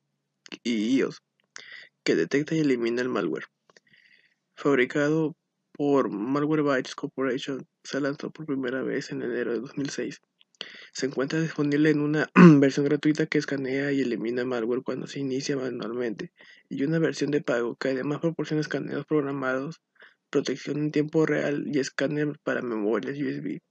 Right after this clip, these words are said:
Una de sus funciones está dirigido en encontrar y eliminar el malware de un equipo infectado, tales como gusanos, troyanos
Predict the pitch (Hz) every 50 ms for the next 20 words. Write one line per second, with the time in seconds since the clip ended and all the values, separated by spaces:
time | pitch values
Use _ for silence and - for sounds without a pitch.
0 | _ _ - 156 170 180 170 - 165 - - 151 139 - - 123 120 135 135 143
1 | 147 - 147 147 - 139 131 131 143 147 135 143 143 - - - - 135 - -
2 | - _ _ _ _ _ _ - _ _ _ - - 147 143 127 - - - -
3 | 143 147 139 - 139 139 135 131 135 131 143 151 147 139 139 135 135 135 127 127
4 | 123 127 135 139 135 135 131 135 147 135 - 165 _ - - - - - - -
5 | - 123 127 131 135 135 135 - 156 - - - - - 135 139 139 120 - -
6 | - _ _ _ _ _ _ _ _ _ _ _ _ _ _ - - 131 151 160
7 | - - 151 147 113 113 113 127 127 - 139 139 139 139 139 131 135 - - -
8 | 123 123 135 135 139 147 147 147 143 139 135 139 143 - -